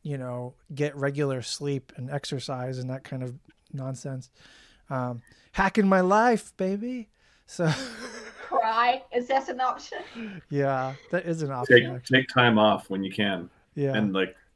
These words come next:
Speaker 3: take it fully, 'cause I've taken working vacations and, you know, I'm off on leave technically, and then you end up writing, you know, a couple pieces or reading a stack of papers, and it's just not the same. I took all of
Speaker 2: Yeah.
Speaker 3: January off, albeit with a newborn,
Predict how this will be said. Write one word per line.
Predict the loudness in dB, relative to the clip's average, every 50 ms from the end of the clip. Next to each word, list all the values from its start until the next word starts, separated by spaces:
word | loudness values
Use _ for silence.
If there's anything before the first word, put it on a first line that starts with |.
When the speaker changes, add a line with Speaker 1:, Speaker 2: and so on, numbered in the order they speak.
| _ -6
Speaker 3:
take | -4 -2 0
it | 0 -2 0 2
fully, | 4 4 4 4 2 -2
'cause | -2 0 2
I've | 2 2 0 0
taken | 0 0 2 2 0 0
working | 0 0 0 0 -2 -2
vacations | -2 0 2 2 2 2 0 -2 0 0 -2 -2 -2
and, | -4 -6 -6 -8
you | -8 -6
know, | -6 -6
I'm | -6 -8 -8 -6
off | -2 0 0 0 0 -2 -6
on | -10 -8 -8 -6
leave | -2 0 0 0 0
technically, | 0 -2 -2 0 -2 -6 -4 -2 -2 0 2 2 2
and | 2 0
then | -2 -2
you | -2 -2
end | 0 0 -2
up | -2 -4 -10 _ _ _ _ _ _ -4
writing, | 0 2 4 4 4 2 0 0 -2 -4 -6 -6
you | -6 -4 -2
know, | -2 -2
a | 0
couple | 0 -2 -2 -2
pieces | 0 2 2 2 4 4 4 4 4 4 4 2
or | 2 0 0
reading | 2 0 0 0 -2 -4
a | -4
stack | -2 0 0 0 0 -2
of | -8 -4
papers, | 0 0 0 4 6 6 6 8 6 4 2 0 -2 -4 -6
and | -8 -10 -10 -10 -12 -14 -16
it's | -16 -14 -8
just | -8 -6 -2
not | -2 -2 -4 -4
the | -4
same. | -2 -2 -2 -2 -2 -6 -12 _ _ _ -20 -20 _ _ -2
I | 0
took | 0 2 2 4
all | 6 8 8
of | 6 6
Speaker 2:
Yeah. | 2 0
Speaker 3:
January | 0 2 2 2 2 0 0 -2 -2
off, | -2 -2 -2 -4 -10 _ _ -4
albeit | -4 -4 -4 -2 -2 0 0 0 0 -2
with | -4 -4 -4
a |
newborn, | -2 -2 0 0 0 0 0 -2 -6